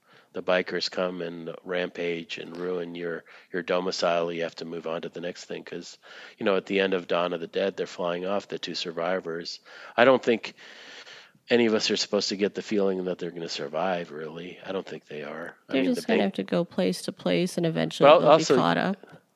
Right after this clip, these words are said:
Speaker 1: do you think the lady's baby's ever born?
Speaker 2: Hmm.
Speaker 1: Do you think she carries it to term?
Speaker 2: I,
Speaker 1: Ass-,
Speaker 2: I like how in
Speaker 1: asshole,
Speaker 2: the
Speaker 1: asshole,
Speaker 2: beginning
Speaker 1: asshole Steve's, uh, horrible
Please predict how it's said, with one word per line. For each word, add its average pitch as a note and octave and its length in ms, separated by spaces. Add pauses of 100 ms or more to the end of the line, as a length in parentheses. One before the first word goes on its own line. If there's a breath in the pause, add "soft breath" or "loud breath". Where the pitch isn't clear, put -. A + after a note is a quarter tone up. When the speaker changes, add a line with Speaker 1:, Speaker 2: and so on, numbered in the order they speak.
(200)
Speaker 1:
do B2+ 60
you A#2+ 40
think A#2+ 180
the A2+ 100
lady's G#2 360
baby's F#2 440
ever F2+ 220
born? F#2 400 (440)
Speaker 2:
Hmm. D#4+ 380
Speaker 1:
Do - 60
you - 60
think - 180
she - 140
carries F2+ 380
it F2+ 100
to F2+ 100
term? F2+ 400 (580 loud breath)
Speaker 2:
I, B3+ 120
Speaker 1:
Ass-, G#3+ 180
Speaker 2:
I G#3+ 40
like G#3 120
how - 100
in G3 60
Speaker 1:
asshole, B3+ 280
Speaker 2:
the - 80
Speaker 1:
asshole, B2+ 340 (120)
Speaker 2:
beginning C#3 200 (300 loud breath)
Speaker 1:
asshole B2 440
Steve's, - 680 (600 loud breath)
uh, G2+ 160
horrible G#2 600